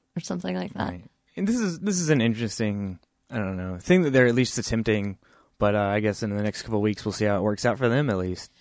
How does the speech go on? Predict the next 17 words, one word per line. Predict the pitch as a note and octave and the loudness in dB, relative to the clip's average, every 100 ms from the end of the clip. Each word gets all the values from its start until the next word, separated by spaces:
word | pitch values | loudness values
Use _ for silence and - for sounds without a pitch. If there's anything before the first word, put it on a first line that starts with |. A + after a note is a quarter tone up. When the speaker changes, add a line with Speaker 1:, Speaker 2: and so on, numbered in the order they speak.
| _ _ | _ _
Speaker 1:
Well, | D#4 D4+ - | 2 2 2
it's | C#4 | 2
just | G#4 - | 2 2
hard | A#3+ C4+ B3 | 4 4 4
because | F#3+ G3+ F#3 | 0 0 2
you | G3+ | 2
think | A#3+ A3+ | 2 2
about | G3 G3 F#3 F3+ - | 4 6 6 2 -4
things | - - B3 G#3+ | -6 2 4 4
you | G#3 | 2
would | F#3+ | 2
usually | G3 F#3 F#3 F3+ | 2 2 2 0
pay | - G3 F#3 | 2 2 2
ten | - F3+ | 2 2
dollars | E3+ E3+ F3 E3+ | 4 4 2 -2
for. | - D#3+ | -2 0
Like, | D#3+ F3 _ | 0 -4 _